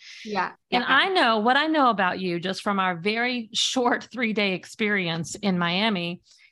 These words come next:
Speaker 2: and getting, you know, a little bit of private time to speak with you and your husband and
Speaker 1: Yeah.
Speaker 2: kind of sharing just,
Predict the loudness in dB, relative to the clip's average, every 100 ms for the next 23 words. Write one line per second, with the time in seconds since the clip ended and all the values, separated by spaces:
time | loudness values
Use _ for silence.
0 | -4 -2 0 2 0 -2 -2 0 0 0
1 | 0 0 -2 -2 -2 -2 -4 -6 -4 -6
2 | -8 -8 -6 -4 0 0 0 0 0 0
3 | 2 2 2 0 -2 -4 -4 -2 0 2
4 | 2 2 0 -4 -6